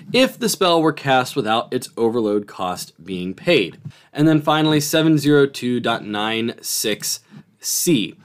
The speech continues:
Overload's second ability creates a text changing effect. See Rule six one two, text changing effects. Now, let's break these down real quick because we wanna make sure that you have the basic ideas of how this works, all right?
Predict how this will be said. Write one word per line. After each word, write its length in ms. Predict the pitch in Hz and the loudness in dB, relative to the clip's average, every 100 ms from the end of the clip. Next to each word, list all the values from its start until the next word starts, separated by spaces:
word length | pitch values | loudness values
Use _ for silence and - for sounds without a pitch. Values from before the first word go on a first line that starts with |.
| - - - | -20 -20 -2
Overload's 540 | 143 170 175 160 151 147 | 2 4 6 6 4 2
second 360 | - 190 190 | -2 0 0
ability 380 | 135 120 120 123 | 0 0 -2 -2
creates 340 | - 120 107 135 | -4 -4 -4 -6
a 40 | |
text 340 | - 107 - | -8 -10 -8
changing 380 | - 98 92 95 | -10 -10 -10 -10
effect. 400 | 98 - - - _ - _ | -10 -10 -12 -16 _ -20 _
See 360 | - - 147 | -8 0 2
Rule 260 | 135 123 120 | 2 2 0
six 320 | - - - | 0 -2 -2
one 240 | 160 147 131 | 0 0 0
two, 360 | 180 180 - _ | 0 0 -2 _
text 340 | 151 147 - - | -4 -4 -6 -12
changing 460 | - 127 117 113 117 | -8 -4 -4 -4 -8
effects. 640 | - - 87 - - - - - - | -10 -10 -10 -8 -8 -10 -12 -20 -2
Now, 220 | 110 107 - - _ - | 0 0 -6 -20 _ 0
let's 240 | 143 190 | 2 2
break 320 | 151 170 180 | 2 2 2
these 360 | 160 147 147 139 | 0 2 4 4
down 400 | 131 139 139 135 | 2 2 2 0
real 340 | 110 113 165 226 | -4 2 6 6
quick 420 | 220 139 131 - _ _ _ | 4 0 0 -4 _ _ _
because 320 | 131 147 131 | 0 2 2
we 80 | 135 | 2
wanna 260 | 127 160 165 | 4 4 6
make 240 | 160 156 | 4 2
sure 580 | - - 135 131 127 - | -2 2 4 6 4 0
that 300 | 117 117 110 | -2 0 0
you 200 | 120 131 | 2 0
have 280 | 120 120 113 | 0 -4 0
the 100 | 113 | -2
basic 800 | 110 - 143 143 147 156 147 - | -2 0 4 6 4 0 -2 -4
ideas 440 | 120 117 113 113 | -2 -2 -2 -6
of 80 | 107 | -6
how 140 | 110 104 | -6 -4
this 200 | 101 - | -4 -6
works, 300 | 90 - - | -10 -10 -14
all 100 | 90 | -10
right? 200 | 98 | -10